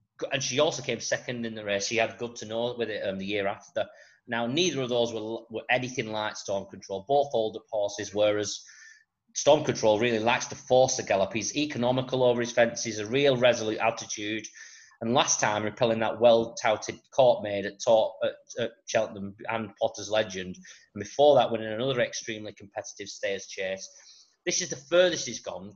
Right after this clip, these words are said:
Kerry spoke to, you know, about before, about how she thinks he wants a real Stayers test, and it'll be run, as, run at a, a decent pace. There's a few others in here who do like to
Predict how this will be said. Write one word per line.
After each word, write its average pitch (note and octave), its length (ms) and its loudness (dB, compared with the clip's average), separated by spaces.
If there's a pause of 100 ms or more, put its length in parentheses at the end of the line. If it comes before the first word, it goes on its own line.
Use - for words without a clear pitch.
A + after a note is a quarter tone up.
Kerry B2+ 200 -2
spoke C#3 840 -6
to, A2 160 -12 (300)
you A#2 120 -12
know, F#2 160 -8
about G#2+ 380 -6
before, G#2 380 -4
about G2+ 220 -4 (400)
how C3 80 4
she C3+ 160 -4
thinks B2 300 -8
he A2+ 120 -12
wants G#2+ 220 -12
a G#2 60 -12
real A2+ 240 -6
Stayers G#2 500 -2
test, A#2+ 280 -2
and G2 100 -14
it'll G#2+ 120 -14
be A2 60 -10
run, D3 180 -4
as, A#2+ 220 -8 (100)
run D3+ 160 -4
at - 100 -4
a, A2+ 120 -6 (380)
a G#2+ 100 -10
decent D3 480 -2
pace. F2+ 280 -10
There's A2 120 -16
a - 60 -20
few E3+ 200 -2
others C3+ 220 -4
in A#2 100 -6
here G#2 220 -12
who G2 120 -10
do A2+ 200 -8
like G#2+ 360 -4
to G#2+ 140 -12